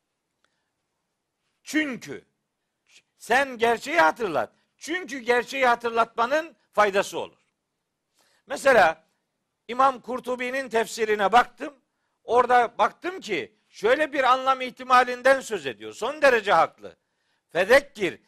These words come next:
in nefaati zikra evlem tenfa. Fayda verse de vermese de sen gerçeği hatırlat. Evlem tenfa orada var kabul edilen bir gizli unsur olarak kab-, e, düşünülür.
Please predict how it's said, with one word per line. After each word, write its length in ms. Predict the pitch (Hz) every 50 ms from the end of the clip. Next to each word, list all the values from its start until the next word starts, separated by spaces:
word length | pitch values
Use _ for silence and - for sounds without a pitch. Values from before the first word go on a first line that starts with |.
| _ _ _ _ -
in 300 | 240 330 320 294 262 254
nefaati 680 | 269 294 285 262 262 247 233 226 226 226 - 220 214 202
zikra 680 | 185 196 262 277 - 262 262 294 302 302 311 311 294
evlem 500 | - - 202 208 196 208 247 285 320 302
tenfa. 500 | - 294 320 349 349 285 208 151 98 - _ _ _ _ _ _ _ _ _ _ _ _ _ _ _ _ _ _ _ _ _ _
Fayda 380 | _ - 170 190 208 208 220 214
verse 360 | 220 220 202 185 - 285 -
de 160 | 330 320 311
vermese 460 | 294 269 240 220 214 185 - 175 165 147
de 120 | 143 131
sen 400 | - - - 247 285 285 254 226
gerçeği 400 | 226 233 214 190 - 226 247 247
hatırlat. 460 | 196 185 - - 156 127 101 82 - _ _ _ _ _ _ _ _ _ _ _ _ _ _ _ - -
Evlem 440 | 202 233 220 220 233 247 247 247
tenfa 640 | - - 262 294 339 339 277 214 233 214 254 277 - _ _ _ _ -
orada 380 | - 214 233 220 240 254 233
var 240 | 233 269 302 294 -
kabul 320 | - 240 247 226 226 208
edilen 540 | 214 208 185 202 202 226 262 285 320 302 226 _ _ _ _ _
bir 260 | - 262 285 285 254 - _ _ _ 156
gizli 360 | 170 240 254 226 208 214 294
unsur 360 | 269 262 254 226 - 277 294
olarak 460 | 254 233 220 202 185 175 - _ _
kab-, 360 | - 170 160 139 - _ -
e, 460 | 113 143 139 135 131 127 123 120 107 - _ _ _ 156
düşünülür. 500 | 190 - - 156 147 127 107 95 87